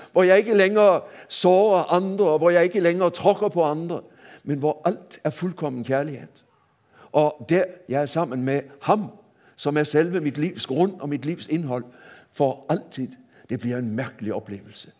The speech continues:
Og jeg kan ikke fatte det, men jeg aner,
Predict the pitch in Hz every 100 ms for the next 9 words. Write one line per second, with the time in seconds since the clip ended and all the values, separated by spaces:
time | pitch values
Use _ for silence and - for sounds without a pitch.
0 | _ _ _ 117 123 127 - 151 143 165
1 | 170 156 156 143 143 - 131 - - -
2 | - 127 123 127 143 139 151 160 110